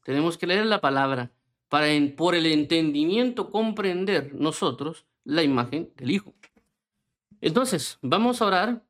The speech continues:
para que nos-, nosotros fijemos nuestros ojos en Jesucristo, el autor y consumador de la fe.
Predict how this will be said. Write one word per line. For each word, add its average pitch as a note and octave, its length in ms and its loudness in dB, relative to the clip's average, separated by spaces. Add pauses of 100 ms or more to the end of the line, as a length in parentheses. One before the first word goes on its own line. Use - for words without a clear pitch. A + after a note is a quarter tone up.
para D#3 260 0
que E3+ 100 -4
nos-, C#3+ 260 -4
nosotros G#3 540 -2
fijemos G#3+ 460 -2
nuestros E3 540 -4
ojos G#3 480 -4 (520)
en C#3+ 140 0
Jesucristo, C#3 560 -6 (640)
el C#3+ 140 0
autor D3 340 0
y G3+ 60 -6
consumador A#2+ 500 -2
de B2 80 -4
la B2 100 -4
fe. F3+ 220 -8